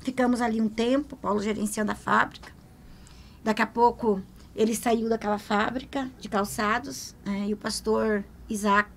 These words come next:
convidou nós pra vir pra Parobé ajudar ele. Paulo dirigia o coral e trabalhava ali em Parobé, ajudando o pastor Isaac. Aí logo, logo que nós viemos pra Parobé, não demorou muito tempo,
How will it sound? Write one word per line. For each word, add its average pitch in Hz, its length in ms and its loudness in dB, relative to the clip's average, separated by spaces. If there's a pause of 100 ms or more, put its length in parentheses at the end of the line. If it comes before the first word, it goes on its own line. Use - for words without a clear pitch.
(640)
convidou 220 720 4 (280)
nós 214 360 2
pra 226 280 4
vir 233 220 -2
pra 240 160 0
Parobé 226 540 2
ajudar 226 400 2
ele. 196 240 -2 (200)
Paulo 196 200 2
dirigia 190 360 -6
o - 40 -8
coral 226 640 8 (280)
e 208 460 2
trabalhava 208 480 0
ali 226 340 -2
em 277 140 4
Parobé, 269 560 0 (180)
ajudando 226 380 -4
o 220 60 -8
pastor 247 320 -2
Isaac. 247 440 -4 (560)
Aí 226 280 4
logo, 339 340 8
logo 339 400 4
que - 160 -2
nós 285 320 4
viemos 262 380 4
pra 254 120 -4
Parobé, 240 600 4
não 247 240 2
demorou 247 360 6
muito 302 220 4
tempo, 311 540 0